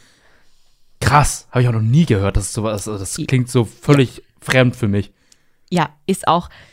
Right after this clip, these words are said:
Speaker 2: ist auch total gaga. Und das ist so richtig mit Debütantinnenball und, äh, und so weiter. Die kommen dann, wenn, da wird dann eine auserwählt, die darf dann nach Wien fahren und sonst was. Also so richtig,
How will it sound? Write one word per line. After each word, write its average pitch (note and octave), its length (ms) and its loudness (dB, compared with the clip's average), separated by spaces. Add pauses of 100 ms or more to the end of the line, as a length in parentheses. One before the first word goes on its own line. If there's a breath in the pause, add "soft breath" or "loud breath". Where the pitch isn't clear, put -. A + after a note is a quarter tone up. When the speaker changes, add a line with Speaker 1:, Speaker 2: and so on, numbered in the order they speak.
(360 soft breath)
Speaker 2:
ist - 180 0
auch G3 120 0
total F3+ 440 -2
gaga. D3+ 460 0
Und E3+ 260 0 (280 soft breath)
das F3+ 120 -4
ist F#3 100 -14
so G3 60 -2
richtig F#3 320 -2
mit E3+ 460 -2
Debütantinnenball D#3+ 1600 2
und, D#3 300 -2 (120)
äh, D3 140 -2
und E3 220 -2
so D#3+ 140 -2
weiter. D#3 320 2
Die D#3 100 0
kommen E3+ 240 0
dann, D#3+ 280 2
wenn, D#3 220 0
da D#3+ 140 2
wird E3 140 2
dann E3 100 2
eine D#3+ 380 0
auserwählt, D#3+ 920 2
die D#3+ 80 -2
darf D#3 200 2
dann D#3 140 0
nach D#3+ 200 0
Wien E3+ 560 2
fahren D3+ 640 0 (360 loud breath)
und F3+ 200 4
sonst F3 300 2
was. E3+ 100 2
Also E3 240 2
so F3+ 140 2
richtig, F3+ 580 0